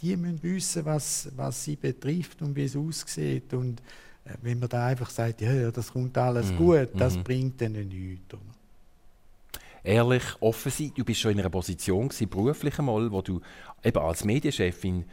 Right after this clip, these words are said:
Speaker 2: beim Zirkus bist. Das ist ja unglaublich schwierig. Ich meine, das ist, glaube ich, eine sehr, äh, äh, äh, schwierige Position schon mal, weil ein Zirkus, da passieren nach dem Unfall oder so. Wie bist du mit dem Druck umgegangen?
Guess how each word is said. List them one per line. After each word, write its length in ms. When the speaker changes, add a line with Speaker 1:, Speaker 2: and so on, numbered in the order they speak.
Speaker 2:
beim 220
Zirkus 540
bist. 280
Das 160
ist 120
ja 80
unglaublich 600
schwierig. 340
Ich 60
meine, 100
das 140
ist, 60
glaube 180
ich, 120
eine 120
sehr, 220
äh, 160
äh, 480
äh, 40
schwierige 420
Position 520
schon 160
mal, 100
weil 140
ein 120
Zirkus, 400
da 100
passieren 440
nach 100
dem 160
Unfall 480
oder 160
so. 200
Wie 260
bist 260
du 40
mit 180
dem 220
Druck 400
umgegangen? 580